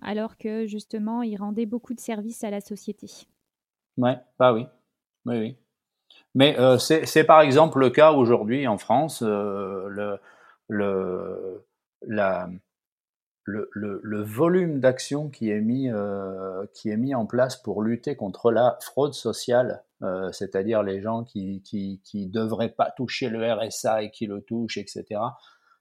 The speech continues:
Speaker 2: euh, versus, euh, la, ce qui est mis en place pour lutter contre la fraude fiscale. C-,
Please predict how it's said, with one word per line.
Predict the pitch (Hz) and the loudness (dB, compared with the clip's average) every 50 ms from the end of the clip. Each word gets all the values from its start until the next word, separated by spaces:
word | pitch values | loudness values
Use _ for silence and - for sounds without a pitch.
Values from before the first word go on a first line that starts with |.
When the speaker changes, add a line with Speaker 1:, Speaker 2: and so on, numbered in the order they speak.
| _ _ _ 110 | _ _ _ -6
Speaker 2:
euh, | 110 110 101 101 98 101 101 | -4 -2 -2 -4 -4 -6 -4
versus, | 101 120 139 139 - - - 156 165 156 - - - - - | 2 2 2 2 2 -2 -4 -2 -2 -2 -4 -6 -8 -6 -4
euh, | 120 110 107 107 104 104 101 104 107 | -2 0 0 0 0 0 0 -2 -4
la, | 107 107 107 113 - - | -4 -2 -2 -2 -2 -4
ce | - - - | -10 -14 -4
qui | - 135 | -2 0
est | 127 135 | 0 2
mis | 143 135 | 2 2
en | 131 123 | 2 2
place | 123 143 151 156 151 - | 2 2 0 0 0 -2
pour | - 120 104 104 | -4 -2 0 0
lutter | 113 113 - 147 147 147 | 0 -2 -2 -4 -4 -4
contre | 120 107 98 - - 107 | -6 -10 -6 -4 0 0
la | 95 92 | 0 0
fraude | - - - 143 156 151 | -2 -4 -4 -4 -4 -4
fiscale. | - - 143 127 - - 147 135 139 156 175 - - _ _ _ _ _ _ _ | -6 -8 -10 -10 -2 0 2 2 4 2 0 -2 -8 _ _ _ _ _ _ _
C-, | _ - _ _ - - - - - - - | _ -20 _ _ -18 -16 -14 -12 -12 -12 -12